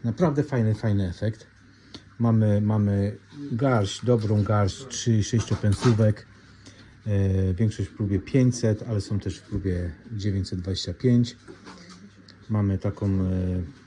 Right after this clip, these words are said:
e, jednego reala. Mamy fejka, fejka, fejka dolara, pięćdziesiąt szylingów. Tu są, e, centy, dwadzieścia pięć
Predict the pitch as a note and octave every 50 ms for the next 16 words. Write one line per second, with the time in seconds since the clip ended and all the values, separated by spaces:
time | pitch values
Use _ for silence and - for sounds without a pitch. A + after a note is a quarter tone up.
0 | - - - - - G#2 G2 F#2+ F#2+ F#2+ F#2+ F#2 F#2 F#2 G2 G2+ G2+ A2+ A2+ G2
1 | G2+ G2 F#2+ G#2+ C3 C#3 C#3 C3 B2+ A#2+ A#2+ A#2+ A2+ - - - - - - -
2 | - - - - - A2+ G#2 G2+ G2+ F#2+ - - A2+ A2 - A2 G#2 G2 - -
3 | - - - A2 G#2 G2+ - - G2 F#2+ F#2 F#2 F#2 F2 F2 - G#2+ G2+ - -
4 | G2 F2 F#2 F#2+ G#2 A#2 B2 A#2+ A#2+ A#2+ A#2 A2 - - - G#2+ G2+ G2 G2 -
5 | G#2+ F#2 - - G#2 G#2 A2+ A#2 A2 G#2 A2 A2 G#2 - - - - - - -
6 | - - - C3 C#3 - - _ - - A#2+ G#2+ G2+ - A2 G#2 G2+ G2+ G2+ G2
7 | G2 G2 G2 F#2+ F#2 - - B2+ B2+ A#2+ A2+ - A2 G#2+ G#2+ G2+ - - _ _
8 | _ - - - - - - G#2+ G2+ A2 A2+ G#2+ - - G2+ - - G#2+ G#2+ G#2
9 | G#2 G2+ G2 - -